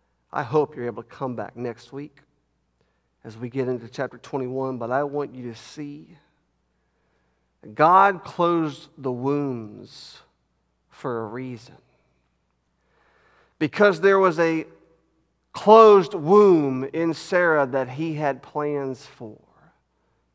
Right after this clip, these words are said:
There was a son coming, a son through whom redemptive history would be carried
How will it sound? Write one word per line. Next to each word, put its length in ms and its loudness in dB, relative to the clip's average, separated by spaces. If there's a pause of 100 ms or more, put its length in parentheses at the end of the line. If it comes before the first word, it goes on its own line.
(220)
There 160 -2
was 160 -4
a 60 -10
son 500 -8
coming, 480 -16 (880)
a 100 -10
son 440 0
through 220 -10
whom 340 -6
redemptive 580 -8
history 640 -14 (360)
would 240 -6
be 240 -8 (240)
carried 420 -8